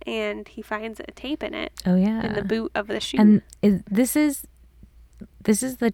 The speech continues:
Speaker 2: tape that was missing, like, Laura's tape that was missing from, like, the therapist's office, right?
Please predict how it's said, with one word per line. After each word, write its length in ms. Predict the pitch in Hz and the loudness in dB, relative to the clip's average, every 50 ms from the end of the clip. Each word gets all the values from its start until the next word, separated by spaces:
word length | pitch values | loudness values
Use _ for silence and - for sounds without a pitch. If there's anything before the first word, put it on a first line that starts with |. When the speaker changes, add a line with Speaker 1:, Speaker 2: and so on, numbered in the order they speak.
| - _ | -2 _
Speaker 2:
tape 360 | - - - 196 190 - - | -14 -6 -2 -2 -2 -2 -2
that 160 | - 180 - - | 0 0 0 2
was 240 | 175 175 160 - | 2 0 0 2
missing, 640 | 175 170 170 170 165 - - - - 92 - 208 202 - - | 2 4 4 4 2 2 0 -2 -4 -4 -4 -4 -6 -4 -2
like, 240 | - 175 165 - - | -2 -2 -2 -2 -2
Laura's 800 | 175 170 175 170 170 170 165 165 165 165 156 - - - - - - _ _ - - _ | 2 4 6 6 6 6 4 4 2 0 -2 -6 -10 -16 -20 -20 -20 _ _ -20 -20 _
tape 160 | - 190 156 | -2 0 2
that 60 | - 160 | 2 2
was 120 | 165 160 | 2 4
missing 280 | 160 160 - - 156 - | 4 2 2 0 -2 -2
from, 180 | - - 62 | -2 -4 -2
like, 160 | 64 - 180 - | -2 -4 -4 -6
the 100 | - - | -8 -4
therapist's 400 | - 78 147 139 - 165 - - | -2 0 0 0 -4 -6 -8 -8
office, 360 | - - - - - - - | -8 -10 -10 -14 -18 -10 -4
right? 340 | - 170 170 202 247 302 | -2 0 0 0 -2 -2